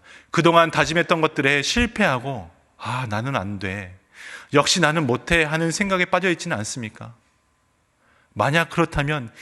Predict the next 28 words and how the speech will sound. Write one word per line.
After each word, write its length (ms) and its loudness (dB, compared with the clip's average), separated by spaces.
이제 160 4
그 240 2
생각을 340 2
훌훌 560 0
벗어버려야 480 -2
합니다. 400 -12
그리고 280 6
내가 240 8
왜 200 6
부족했는지, 840 -2
내가 240 6
왜 220 6
멈춰섰는지, 840 2
왜 160 6
안 180 2
됐는지 720 0
주님 340 -2
앞으로 420 -4
이런 280 0
질문을 560 -2
솔직하게 560 -4
가지고 300 -8
나가야 320 -8
합니다. 320 -20
그러면 280 2
분명 360 2
우리 140 2
주님께서는 760 -4